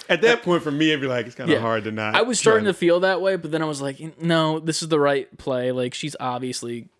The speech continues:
Speaker 2: in a rush. I'm not trying to, like, throw off her groove."
Speaker 1: Right.
Speaker 2: If we're going to Emperor's New Groove style. So there's that.
Speaker 1: <laughs>
Speaker 2: Um, so we,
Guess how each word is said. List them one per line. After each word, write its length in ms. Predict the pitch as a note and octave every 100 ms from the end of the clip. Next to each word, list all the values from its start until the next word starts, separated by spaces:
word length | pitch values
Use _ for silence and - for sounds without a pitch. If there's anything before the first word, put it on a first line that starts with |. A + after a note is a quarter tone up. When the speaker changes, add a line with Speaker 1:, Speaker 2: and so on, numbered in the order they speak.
| - D3+
Speaker 2:
in 100 | C3
a 60 |
rush. 280 | A#2+ A#2 -
I'm 120 | C#3
not 160 | C#3 C3
trying 220 | - B2+
to, 60 | B2
like, 240 | A#2+ A#2+ _ _ _ - - E3 E3+
throw 340 | - D#3+ D3
off 180 | C#3+ C#3
her 100 | D3
groove." 500 | B2+ C#3 B2 - - -
Speaker 1:
Right. 260 | B2 F2+ - _ -
Speaker 2:
If 100 | C#3+
we're 100 | C#3
going 160 | C3+ C3+
to 80 |
Emperor's 320 | C3 C3+ C3 C3
New 100 | B2+
Groove 260 | B2 A2+
style. 260 | - G#2 F#2+
So 140 | -
there's 180 | C#3 C3
that. 240 | B2+ F#2 - - - -
Speaker 1:
<laughs> 460 | G3 - G#3 - D#3
Speaker 2:
Um, 420 | D3+ C#3+ C#3 C3
so 160 | -
we, 260 | C#3+ C#3+